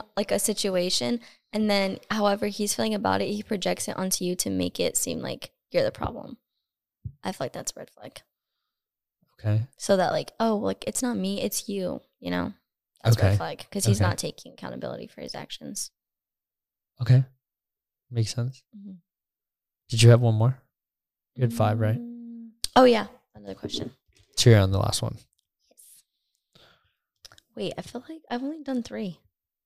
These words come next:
Speaker 2: Oh, 'cause I had four and I started.
Speaker 1: Oh, okay.
Speaker 2: I keep yawning.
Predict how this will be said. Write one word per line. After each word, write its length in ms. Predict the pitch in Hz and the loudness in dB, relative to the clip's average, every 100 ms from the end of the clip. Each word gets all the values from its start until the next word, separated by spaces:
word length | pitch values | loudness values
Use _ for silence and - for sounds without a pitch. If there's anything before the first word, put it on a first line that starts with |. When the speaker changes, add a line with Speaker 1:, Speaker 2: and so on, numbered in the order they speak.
| - | 4
Speaker 2:
Oh, 400 | 131 127 120 117 - | 8 10 8 2 -2
'cause 140 | - | 12
I 140 | 147 147 | 12 12
had 200 | 147 127 | 12 12
four 200 | 135 131 | 12 12
and 80 | |
I 60 | 131 | 12
started. 440 | 120 131 123 123 - _ - | 10 10 10 10 6 _ -2
Speaker 1:
Oh, 120 | 208 | 0
okay. 180 | 190 - - _ _ _ _ _ _ _ - - - _ _ _ _ _ _ _ _ _ _ - - - - - | 0 -8 -14 _ _ _ _ _ _ _ -20 -20 -20 _ _ _ _ _ _ _ _ _ _ -20 -20 -20 -20 -4
Speaker 2:
I 40 | |
keep 200 | - 143 | 2 2
yawning. 380 | 120 - 110 | 2 2 2